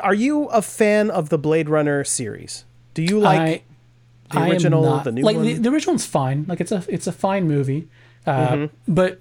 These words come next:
Speaker 2: but much like Star Wars and other things, like, I'm not a big sci-fi person.
Speaker 1: Okay.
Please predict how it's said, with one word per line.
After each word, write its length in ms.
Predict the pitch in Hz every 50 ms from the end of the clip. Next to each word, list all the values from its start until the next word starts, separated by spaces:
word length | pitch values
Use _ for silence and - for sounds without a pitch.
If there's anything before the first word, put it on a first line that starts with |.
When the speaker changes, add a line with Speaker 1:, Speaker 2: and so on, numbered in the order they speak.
| - -
Speaker 2:
but 260 | 196 165 202 202 -
much 300 | 226 220 233 226 - -
like 260 | 202 196 175 - -
Star 360 | - - - 185 156 151 147
Wars 260 | 147 147 147 143 131 135
and 100 | 139 135
other 320 | 127 131 127 143 143 - -
things, 280 | - - 147 139 127 131
like, 140 | 131 120 - 180
I'm 100 | 175 208
not 140 | 247 240 214
a 40 |
big 120 | 180 185 -
sci-fi 640 | - - - 139 139 127 - - 131 123 123 113 113 - _ -
person. 420 | - 135 123 - - 151 175 170 - _ _ _ _ _ _ _ _ _ _ _ _ - -
Speaker 1:
Okay. 380 | 151 160 - 170 139 139 -